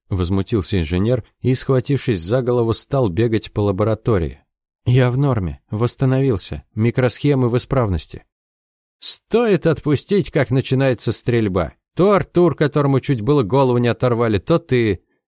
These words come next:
Во что ввязался?» «Она его убила». «Кого?» — умоляющим тоном спросил Виктор. «Вершинина. Она что-то с ним делала, а увидев меня, в это время запиликал дверной звонок». «А это еще кто?»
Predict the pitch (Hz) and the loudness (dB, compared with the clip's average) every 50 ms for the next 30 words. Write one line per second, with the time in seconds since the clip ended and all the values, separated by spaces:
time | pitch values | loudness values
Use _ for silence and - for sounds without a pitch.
0 | _ - 95 107 147 147 - 208 190 170 170 190 185 180 170 104 - - - - | _ -2 0 0 0 0 0 0 0 0 0 0 0 0 -2 -2 -2 -6 -10 -12
1 | - _ _ _ _ _ _ _ _ _ _ _ _ _ _ - 123 123 120 120 | -16 _ _ _ _ _ _ _ _ _ _ _ _ _ _ 0 0 2 2 2
2 | 127 120 120 113 123 135 139 135 135 143 131 107 85 67 - _ _ _ _ _ | 0 0 0 0 2 2 2 2 2 2 2 0 0 -4 -8 _ _ _ _ _
3 | _ _ _ _ _ - - 196 180 180 160 160 175 180 175 165 151 117 78 65 | _ _ _ _ _ -4 -2 0 2 2 2 2 2 2 4 4 2 2 -2 -4
4 | - _ _ _ - 110 98 104 107 110 110 101 90 - - 104 90 - 123 123 | -8 _ _ _ -2 0 0 0 0 2 2 0 0 0 -2 -2 -2 0 0 0
5 | 117 107 98 - - - 101 92 - - 110 101 95 95 104 98 - - - - | 0 0 -2 -4 -4 -4 -2 -2 -2 -2 -2 -2 -2 -2 -2 -4 -4 -4 -6 -6
6 | 71 - _ _ _ _ _ _ _ _ _ _ _ _ 107 98 123 143 139 - | -8 -8 _ _ _ _ _ _ _ _ _ _ _ _ 0 2 2 2 2 0
7 | - 170 151 127 104 85 82 73 - _ _ _ _ _ - 110 110 117 139 139 | 0 0 0 0 0 -2 -6 -8 -10 _ _ _ _ _ -2 -2 0 2 0 0
8 | - - 151 143 - 143 - 143 143 139 131 98 101 123 135 123 123 117 104 98 | 0 -2 -2 -2 -2 -2 0 0 0 2 0 0 0 0 2 2 2 2 0 0
9 | - - _ _ - 117 120 117 127 139 131 135 - - 120 120 120 127 135 131 | -4 -6 _ _ -2 0 0 2 0 0 0 -2 -2 0 0 0 2 2 0 0
10 | 107 - _ _ _ _ - 92 98 104 - 101 85 87 113 127 131 123 117 107 | -2 -4 _ _ _ _ -4 -2 -2 0 0 -2 0 0 0 0 0 0 -2 -2
11 | 113 - - 113 101 120 117 - 131 117 87 95 95 107 98 95 95 98 90 - | -4 -4 -2 -2 0 0 0 0 -2 -2 0 0 0 0 0 0 0 -2 -2 -2
12 | 92 98 104 101 90 67 65 - _ _ _ _ _ _ _ _ _ _ _ _ | -2 -2 -2 -2 -4 -8 -10 -16 _ _ _ _ _ _ _ _ _ _ _ _
13 | _ _ _ _ _ - 131 160 185 208 196 175 160 143 - - 131 107 - - | _ _ _ _ _ -4 -2 0 2 2 2 2 2 2 0 -2 -4 -2 0 -2
14 | 123 101 - - - 104 95 80 - | -2 -2 -4 -4 -2 -2 -2 -2 -4